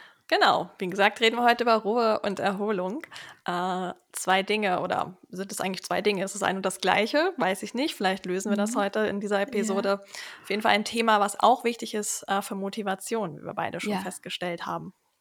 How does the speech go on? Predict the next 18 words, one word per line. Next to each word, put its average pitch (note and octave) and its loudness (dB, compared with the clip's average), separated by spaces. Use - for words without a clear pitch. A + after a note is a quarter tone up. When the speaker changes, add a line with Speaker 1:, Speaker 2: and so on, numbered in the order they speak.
Speaker 2:
Ganz G3+ -2
genau. F#3+ 2
Und G3 -2
die F#3+ -4
Basis F#3 4
für - -8
alles, E3+ -4
ne? G3+ -4
Aber F#3 -6
das F#3 0
schauen F3+ 0
wir - -2
uns F#3+ 0
jetzt F#3 2
nochmal F#3 0
genauer F3+ -2
an, F3+ -4
ja. F#3 -4